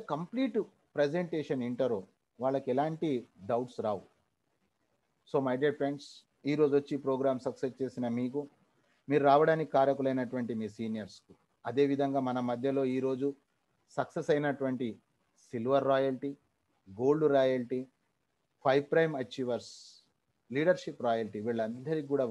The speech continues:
once again కంగ్రాచ్యులేషన్స్. జిఎస్టీ టీం తరఫు నుంచి, కంపెనీ సిఎండి అభిషేక్ కుమార్ బర్మన్ సార్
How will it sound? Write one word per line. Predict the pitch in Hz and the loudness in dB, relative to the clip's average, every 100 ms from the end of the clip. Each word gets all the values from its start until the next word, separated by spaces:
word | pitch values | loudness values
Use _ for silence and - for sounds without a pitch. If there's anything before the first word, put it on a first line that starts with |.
| 113 | -4
once | 117 135 | -2 -2
again | 127 135 143 - _ _ _ _ _ _ _ _ _ _ _ _ - | 0 -2 -4 -12 _ _ _ _ _ _ _ _ _ _ _ _ -6
కంగ్రాచ్యులేషన్స్. | 127 143 156 147 147 139 151 143 - - _ 101 | 0 4 6 6 4 4 2 -8 -12 -20 _ -12
జిఎస్టీ | 117 147 147 156 143 | 0 0 0 -4 -2
టీం | 139 131 | -4 0
తరఫు | 123 127 139 | 0 0 -2
నుంచి, | 139 139 143 | -4 -4 -6
కంపెనీ | 123 123 143 139 | -4 -2 0 0
సిఎండి | 135 131 131 131 | -2 -2 0 0
అభిషేక్ | 110 120 135 - | 0 -2 -2 -2
కుమార్ | 127 123 107 | -2 -2 0
బర్మన్ | 110 120 131 123 | -2 0 -4 0
సార్ | 127 | -2